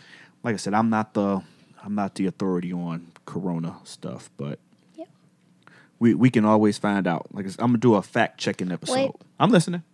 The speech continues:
Speaker 2: Why does it say one person on there, but does,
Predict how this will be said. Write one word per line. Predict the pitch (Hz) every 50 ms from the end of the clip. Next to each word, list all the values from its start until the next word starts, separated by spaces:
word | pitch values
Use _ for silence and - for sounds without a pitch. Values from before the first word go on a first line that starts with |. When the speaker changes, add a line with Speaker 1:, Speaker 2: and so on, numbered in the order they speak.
| _ _ _
Speaker 2:
Why | 247 220 220 220 233 254
does | 269 302 320
it | 247 - - -
say | - 269 262 254
one | 240 220 214 214 208 220 226 233
person | - - 226 240 233 - - 233
on | 220 214 208
there, | 208 190 190 208 220
but | 233 220 233
does, | 226 214 208 196 202 233